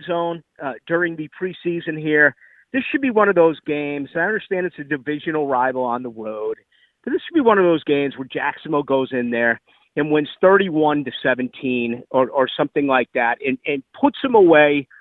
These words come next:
early. And it's not a sixty-minute football game. And then obviously you got Kansas City in a week and everything changes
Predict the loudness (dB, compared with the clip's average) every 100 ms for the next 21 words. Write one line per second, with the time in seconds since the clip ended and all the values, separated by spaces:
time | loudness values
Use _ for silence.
0 | -20 _ _ 4 4 4 0 -2 -4 -6
1 | -8 -8 -2 0 0 -4 -8 -8 -8 -4
2 | -2 -2 _ -2 -2 -2 0 -2 -2 -4
3 | -4 -2 0 0 0 -4 -2 -2 -2 -4
4 | -4 -4 -8 -4 -4 -2 -2 0 0 0
5 | -6 -10 _ _ _ 2 2 0 -4 -2
6 | -2 -2 -6